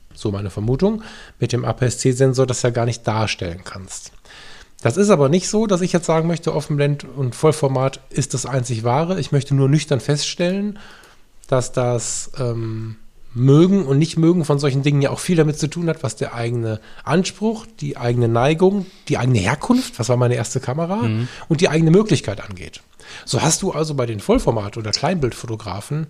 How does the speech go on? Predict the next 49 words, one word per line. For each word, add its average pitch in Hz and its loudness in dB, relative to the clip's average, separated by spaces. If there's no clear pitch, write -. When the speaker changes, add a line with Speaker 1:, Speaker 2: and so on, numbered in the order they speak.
Speaker 1:
also 104 -2
das 92 -8
ist - -10
das 95 -4
Gleiche, 123 0
ne? 139 0
Bevor - -6
hier 104 -4
einer, 107 -4
ich - -6
hab 110 -10
neulich 101 -4
mitbekommen, 110 -6
dass 101 -8
das 104 -6
oft 120 -6
auseinandergesetzt, 110 0
äh, 117 2
falsch 113 0
verstanden 139 2
wird. 113 2
Also 110 0
Speaker 2:
Okay, 127 0
Speaker 1:
Offenblenden, 117 2
Speaker 2:
ja. - -12
Speaker 1:
Vollformat 143 4
und 131 2
Kleinbild 131 4
ist 127 -4
das 113 -2
Gleiche, 170 -2
weil 113 2
voll 135 4
ist - 0
ja 123 2
ein 120 2
Superlativ 135 0
und 120 -6
klein 123 -2
ist 120 -8
was 113 -6
Kleines. 135 -4
Da, - -12
warum 120 -2
werfen 117 0
das 107 -2
viele 131 -2
Menschen 117 -4
durcheinander? 123 0